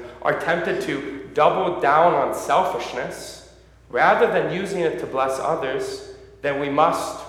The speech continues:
repent, turn away from unrighteousness, for it is a slippery slope. God's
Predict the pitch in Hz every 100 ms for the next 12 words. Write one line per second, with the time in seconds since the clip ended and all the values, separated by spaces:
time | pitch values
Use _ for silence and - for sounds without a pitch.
0 | - - 135 131 - - 127 - - -
1 | - - - - - - 151 160 175 135
2 | 143 147 - 110 107 107 104 101 117 -
3 | - - - - - 120 123 - - -
4 | - 117 135 - 156 175 - - 123 -
5 | 131 139 135 113 110 - 120 117 - -
6 | - - - - - - _ - - -
7 | - - 139 151